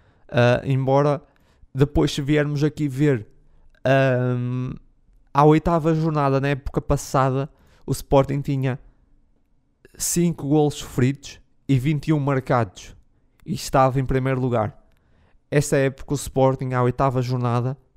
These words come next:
tem quatro golos sofridos, ou seja, menos um golo sofrido,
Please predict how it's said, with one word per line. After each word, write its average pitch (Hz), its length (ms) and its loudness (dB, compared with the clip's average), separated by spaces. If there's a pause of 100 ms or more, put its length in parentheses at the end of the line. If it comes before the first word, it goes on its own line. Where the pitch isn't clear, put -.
(100)
tem 139 180 0
quatro 135 420 2
golos 127 220 0
sofridos, - 580 -4
ou - 140 -2
seja, 117 340 2
menos 131 380 0
um 143 100 -2
golo 139 140 0
sofrido, 139 480 -4